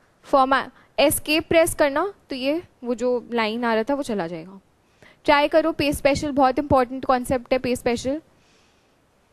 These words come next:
सब लोग try कर लो। Formatting try करना है तो suppose मैंने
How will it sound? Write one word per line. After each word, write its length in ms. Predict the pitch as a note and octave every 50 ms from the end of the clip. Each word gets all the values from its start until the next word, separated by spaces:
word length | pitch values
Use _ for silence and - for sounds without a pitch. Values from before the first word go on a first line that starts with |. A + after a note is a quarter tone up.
| _ _ _ _ _ _ _ _ _ _ _ - - - - _ _ _ - - - - - -
सब 160 | - C#4+ B3+ C#4
लोग 120 | D#4+ D#4
try 220 | E4 D4+ C4+ C#4
कर 180 | C#4+ - D4+ C#4+
लो। 200 | C#4 D4 D#4 E4+ F4 - _ _ _ _ _ _
Formatting 680 | - - D4 C4 C4 C4+ C4+ C4 B3+ A#3+ - D4 D#4 D#4+
try 180 | E4 C#4+ C#4+ D4
करना 240 | - D4+ C#4+ C#4 C#4+
है 60 | D4
तो 100 | D4 D4+
suppose 340 | D4 D4 B3 B3+ C4 C#4+ C4+
मैंने 380 | C4+ C4 B3+ B3+ C4 D4 F4+